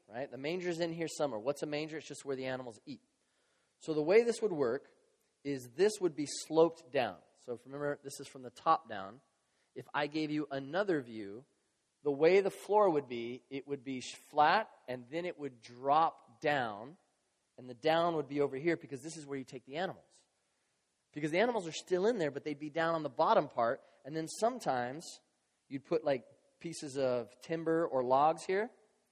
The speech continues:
to kinda separate it. And then over here is the door that leads out. And if you look in the Old Testament, you'll hear all these references to they took the animals out. You remember when Jesus was talking about healing the one woman,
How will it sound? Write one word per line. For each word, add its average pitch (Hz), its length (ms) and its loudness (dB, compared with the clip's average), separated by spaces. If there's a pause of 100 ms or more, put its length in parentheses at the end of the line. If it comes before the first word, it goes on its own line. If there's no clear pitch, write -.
(140)
to 131 40 -20
kinda 147 220 0 (120)
separate 175 360 0
it. 233 140 -4 (1300)
And 131 100 -12
then 143 180 -6
over 160 300 2
here 185 460 2 (460)
is 135 140 -8
the 139 100 -4
door 160 280 4
that 143 140 -2
leads 143 220 -4
out. 120 180 0 (480)
And 147 100 -2
if 135 80 -10
you 156 80 -8
look 220 260 -2
in 226 80 -6
the 208 100 -2
Old 185 120 0
Testament, 175 400 -8
you'll 151 120 -4
hear 160 240 -4 (100)
all 165 320 -14
these 165 380 -6 (360)
references 139 640 -4
to 147 140 -8
they 135 140 -2
took - 240 -14
the 151 180 -14
animals 139 440 -4
out. 90 160 -8
You 120 80 -14
remember 151 220 -2
when 151 200 -4
Jesus 135 460 -4 (600)
was 143 140 -6
talking 156 320 0
about 147 240 4
healing 180 400 0
the 151 80 2
one 151 300 0
woman, 143 360 0